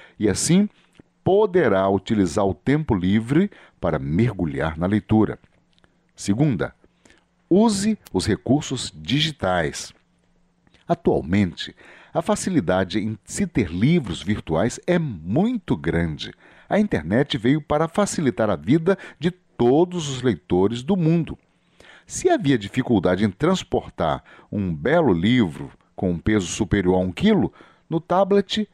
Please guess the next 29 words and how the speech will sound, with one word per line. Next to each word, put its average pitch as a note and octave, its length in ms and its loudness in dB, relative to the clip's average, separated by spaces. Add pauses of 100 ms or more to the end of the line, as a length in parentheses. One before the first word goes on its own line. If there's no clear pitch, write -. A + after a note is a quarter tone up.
(120)
ele F#3+ 100 -4
não A3 100 2
pesa G#3+ 300 2
nada. A3 400 2 (580)
Usa E3+ 300 2
apenas D#3+ 400 0
a F3 60 2
memória E3+ 420 2
disponível. F#3 720 0 (480)
Pesquisas D3 760 0
sobre G#2+ 320 0
a - 20 -2
experiência A2+ 580 0
de F2 140 -2
usuários G2+ 880 0 (280)
mostraram C3 560 0
que C#3 200 -4
cada F#3+ 500 0
vez D#3+ 240 2
mais A2+ 400 0 (340)
as G2 140 -2
pessoas A2 460 2
usam A2 240 0
aplicativos C#3+ 1080 -2
ou D#2+ 80 -4
recursos D3+ 560 0
digitais G2+ 720 -2 (480)
para C2 160 -4
leitura. G2 500 2